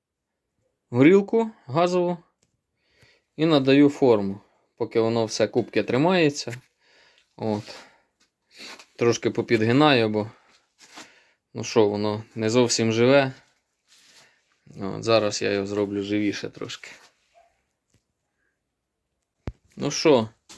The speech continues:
біда за бідою, купив коня і той неправильний.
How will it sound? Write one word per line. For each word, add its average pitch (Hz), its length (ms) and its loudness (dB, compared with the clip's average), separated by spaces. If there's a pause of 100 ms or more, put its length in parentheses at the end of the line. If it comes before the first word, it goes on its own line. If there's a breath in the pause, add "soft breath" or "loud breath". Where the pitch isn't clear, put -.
(600 soft breath)
біда 156 260 4
за 151 140 2
бідою, 147 680 4 (440 soft breath)
купив 139 340 2
коня 139 320 0
і 120 100 0
той 120 320 2 (100)
неправильний. 104 680 -2